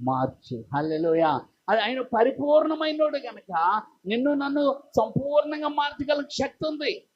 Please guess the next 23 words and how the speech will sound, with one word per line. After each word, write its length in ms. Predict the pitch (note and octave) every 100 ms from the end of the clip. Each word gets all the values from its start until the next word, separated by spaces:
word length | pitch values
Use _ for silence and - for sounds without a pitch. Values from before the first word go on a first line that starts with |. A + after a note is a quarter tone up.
| -
అందుకే 280 | F#3 A3 G#3+
చూడండి, 180 | G3+ F#3
ఏప్రిల్కి 400 | B3+ - G#3+ G#3
రాసిన 320 | G3 F#3+ F#3+
పత్రిక 600 | F3+ F3 - D#3+ E3 D3 C#3 _ -
ఆరు 300 | C#3+ D#3+ E3+
రెండులో, 760 | D#3 D#3 D3+ D3 B2+ D3+ E3 - _ C#3+
ఆ 80 | C#3+
కిందకు 640 | - - F#3+ A3+ B3+ A#3+
వచ్చేయండి, 380 | G#3+ F#3+ F3 E3
అక్కడ 180 | D3+ D#3+
ఏముంటుందంటే, 720 | F3 F#3 F3 E3 E3 E3 - _ -
సంపూర్ణులగుటకు 1500 | F#3 G3 - G3+ A#3 B3+ C4 C4 B3+ A#3 B3 C4+ C4+ A3 F#3+
మనము 560 | F3+ E3+ D#3+ D#3 D#3 - _
సాగిపోదాము. 1400 | - D#3 D3 D3+ D#3 C3+ C3+ C3 B2 B2+ C3+ C3+ B2 A#2 A2+
ఏముందమ్మా? 560 | D3+ F#3+ G3 G3 A3 B2 - _ _ _
మూలపాఠాలన్నీ 1700 | D3 D#3 F3 F3 G3 G#3 G#3 F#3+ G3 G3+ G#3 G#3 G#3+ G#3+ G#3+ G#3+ G#3 - -
పక్కన 420 | E3+ - E3+ A#3
పెట్టండి. 720 | A#3 A3 - G3 D3 C#3 E3 F3+ _
ఇప్పుడు 220 | F3 F#3+ F3
ఎలా 160 | F#3+
మారిపోదాం 560 | A3 A#3 A#3 A#3+ B3 B3
మనం? 340 | B3+ C4 E4